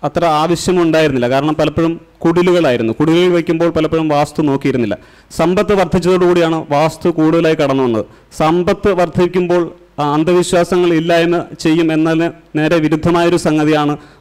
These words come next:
വാസ്തുവിലൂടെ അതിൻ്റെ ഭീകരത, ആ, കന്നിമൂലയുടെ ചൂഷണം നമ്മൾ കണ്ടത്. അതിനെതിരെ എഴുതിയ പുസ്തകത്തിൻ്റെ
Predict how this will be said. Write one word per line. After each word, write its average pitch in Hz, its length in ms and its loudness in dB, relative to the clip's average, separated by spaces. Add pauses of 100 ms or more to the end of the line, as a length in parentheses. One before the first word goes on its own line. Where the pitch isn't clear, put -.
വാസ്തുവിലൂടെ 156 680 2
അതിൻ്റെ 151 300 0
ഭീകരത, 147 480 0
ആ, 143 520 -4 (140)
കന്നിമൂലയുടെ 156 600 2
ചൂഷണം 147 760 -4 (120)
നമ്മൾ 131 200 0
കണ്ടത്. 117 360 -2 (340)
അതിനെതിരെ 185 420 2 (140)
എഴുതിയ 170 240 2
പുസ്തകത്തിൻ്റെ 165 680 0